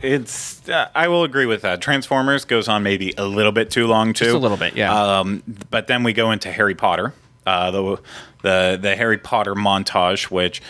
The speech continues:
Speaker 1: uh, has
Speaker 2: I don't know what that
Speaker 1: Dementors.
Speaker 2: was.
Speaker 1: What?
Speaker 2: Somebody's phone started ringing.
Speaker 1: Oh, yeah, my phone started
Speaker 2: Oh, okay,
Speaker 1: ringing.
Speaker 2: sorry,
Speaker 1: I, I don't
Speaker 2: okay.
Speaker 1: know why. It was
Speaker 2: <laughs>
Speaker 1: Sorry, I apologize for that. Um,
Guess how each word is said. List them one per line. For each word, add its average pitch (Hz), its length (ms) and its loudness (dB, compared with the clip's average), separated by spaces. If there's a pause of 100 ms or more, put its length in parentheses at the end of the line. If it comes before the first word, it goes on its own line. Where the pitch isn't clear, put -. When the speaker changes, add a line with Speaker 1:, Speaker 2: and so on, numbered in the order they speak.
(160)
Speaker 1:
uh, 87 420 0
has 98 320 -2
Speaker 2:
I 143 100 -6
don't 104 160 2
know 101 60 2
what 107 60 4
that 113 200 2
Speaker 1:
Dementors. 117 180 2
Speaker 2:
was. - 220 -4 (300)
Speaker 1:
What? 135 260 0 (640)
Speaker 2:
Somebody's 139 480 0
phone 147 240 2
started 90 320 0
ringing. 92 320 0 (100)
Speaker 1:
Oh, 120 120 2
yeah, 90 180 2
my 95 180 0
phone 80 220 -6
started 139 320 -2
Speaker 2:
Oh, 147 60 2
okay, 123 140 -4
Speaker 1:
ringing. 160 160 0
Speaker 2:
sorry, 156 320 0
Speaker 1:
I, 127 60 0
I 143 40 2
don't 143 220 0
Speaker 2:
okay. 123 160 0
Speaker 1:
know 123 80 -4
why. 87 180 -2
It 98 300 -2
was 127 220 0
Speaker 2:
<laughs> - 260 -20 (100)
Speaker 1:
Sorry, 95 300 2
I 92 100 4
apologize 87 540 0
for 92 140 -2
that. 92 220 2 (280)
Um, 107 500 2